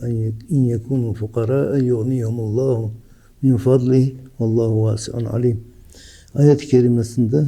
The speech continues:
orada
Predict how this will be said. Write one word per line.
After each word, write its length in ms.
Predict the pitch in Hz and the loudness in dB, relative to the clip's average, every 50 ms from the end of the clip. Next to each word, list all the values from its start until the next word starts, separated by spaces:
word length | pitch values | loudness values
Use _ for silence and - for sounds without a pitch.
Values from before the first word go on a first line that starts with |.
| 117 - - - - - - _ _ - - - - - - - - - - - - _ _ - - - - - - - - - - - - - - - - - - - - - - _ - | -2 -6 -12 -20 -20 -20 -20 _ _ -20 -20 -20 -20 -20 -20 -20 -20 -20 -20 -20 -20 _ _ -20 -20 -20 -20 -20 -20 -20 -20 -20 -20 -20 -20 -20 -20 -20 -20 -20 -20 -20 -20 -20 -20 _ -2
orada 680 | - 156 165 180 175 160 202 208 196 185 180 - - | 2 6 6 6 8 6 6 6 6 4 4 2 -2